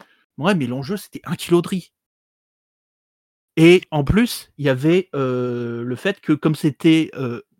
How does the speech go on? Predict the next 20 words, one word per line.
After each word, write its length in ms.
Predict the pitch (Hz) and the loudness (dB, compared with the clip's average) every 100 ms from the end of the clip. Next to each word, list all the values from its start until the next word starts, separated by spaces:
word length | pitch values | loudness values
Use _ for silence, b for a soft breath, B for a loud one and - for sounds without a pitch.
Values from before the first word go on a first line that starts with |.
| _ _ _ - | _ _ _ -2
individuel 580 | 165 151 156 147 160 143 | -2 -2 -4 -2 -2 -2
par 160 | 113 | -4
équipe, 340 | 135 - 233 - _ | -4 -2 -4 -4 _
en 100 | 110 | -10
quelque 260 | 131 120 131 | -8 -6 -4
sorte, 360 | 220 233 - b b b b _ _ _ _ _ | -4 -4 -10 b b b b _ _ _ _ _
ben, 1040 | 120 117 117 151 147 143 135 131 123 123 | -14 -4 2 2 2 0 -2 -2 -4 -6
les 160 | 123 135 | -4 -4
premiers, 420 | - 147 135 165 | -4 -2 0 2
ils 80 | 208 | 0
pouvaient 220 | 139 135 | 0 -2
tomber 240 | 135 127 135 | 0 0 0
comme 160 | 127 | 0
ils 100 | 123 | -2
voulaient, 220 | 110 123 | -2 -2
ça 120 | 190 139 | -2 -4
changeait 280 | 131 120 | -4 -4
rien. 260 | 139 165 156 | -4 -4 -8
Donc, 360 | 123 123 127 - | -6 -6 -6 -10
euh, 260 | 120 120 | -16 -16